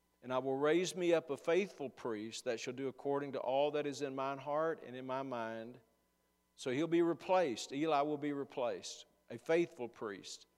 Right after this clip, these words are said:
"And I will build him a sure house, and he shall walk before mine anointed forever. And it shall come to pass that everyone that is left in thine house," Eli, "everyone that survives this judgment, everyone that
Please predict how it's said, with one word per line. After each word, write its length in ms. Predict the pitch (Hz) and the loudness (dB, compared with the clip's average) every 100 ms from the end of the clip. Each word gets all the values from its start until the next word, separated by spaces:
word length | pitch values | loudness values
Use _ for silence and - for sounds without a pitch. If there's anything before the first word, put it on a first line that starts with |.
| _ _ _ _ _ | _ _ _ _ _
"And 100 | - | -6
I 60 | 120 | -2
will 160 | 131 123 | -2 -2
build 320 | 147 175 175 | 0 2 2
him 200 | 170 147 | -2 -2
a 100 | 135 | -2
sure 380 | - 180 190 180 | -4 -2 0 0
house, 420 | 143 120 127 147 | 0 0 -2 -2
and 80 | 139 | -8
he 40 | |
shall 200 | - 131 | -4 -2
walk 260 | 143 143 143 | 2 0 0
before 340 | 135 147 147 | -8 -2 -2
mine 220 | 139 131 | 0 -2
anointed 500 | 127 131 143 147 135 | -2 -4 -2 -2 -4
forever. 640 | - 127 131 127 113 117 127 - _ _ _ _ _ _ _ _ _ | -6 -2 0 0 -2 -6 -6 -20 _ _ _ _ _ _ _ _ _
And 80 | 117 | -12
it 60 | |
shall 140 | 117 135 | -6 -2
come 220 | 175 160 | 0 0
to 80 | 151 | 0
pass 340 | 165 156 160 | 6 6 6
that 160 | 143 123 | 0 2
everyone 480 | 147 165 180 180 170 | 4 6 4 4 2
that 100 | 147 | 0
is 160 | 131 | -2
left 320 | 147 156 160 | 0 0 0
in 120 | 135 131 | -4 0
thine 260 | 143 160 | 2 2
house," 500 | 160 156 127 80 - | 0 0 0 -2 -6
Eli, 420 | - 139 127 123 120 | -4 -2 2 2 2
"everyone 540 | 151 175 170 175 175 | 2 4 2 0 -2
that 120 | 156 | -4
survives 840 | 127 143 123 131 139 127 113 110 113 | -4 -6 -2 -2 0 -2 -4 -10 -10
this 200 | 127 127 | -8 -8
judgment, 640 | 123 135 135 - 104 92 | -4 -2 -2 -4 -12 -8
everyone 460 | 123 143 147 143 139 | -4 -4 -2 -4 -4
that 140 | 120 | -8